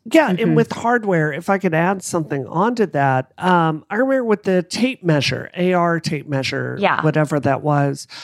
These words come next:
Speaker 1: um, I remember 'cause we betaed it for an episode of Rocket, and I remember going, "Okay, well, this is on an old iPhone seven S.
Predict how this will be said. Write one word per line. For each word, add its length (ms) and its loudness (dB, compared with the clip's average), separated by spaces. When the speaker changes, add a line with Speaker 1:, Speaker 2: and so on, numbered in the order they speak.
Speaker 1:
um, 540 0
I 100 2
remember 340 2
'cause 280 -4
we 120 0
betaed 520 0
it 320 -4
for 220 -2
an 100 2
episode 440 0
of 120 -4
Rocket, 600 0
and 140 0
I 80 2
remember 420 0
going, 320 -2
"Okay, 320 2
well, 200 -2
this 280 0
is 160 -4
on 160 2
an 160 0
old 400 2
iPhone 800 0
seven 520 0
S. 600 -2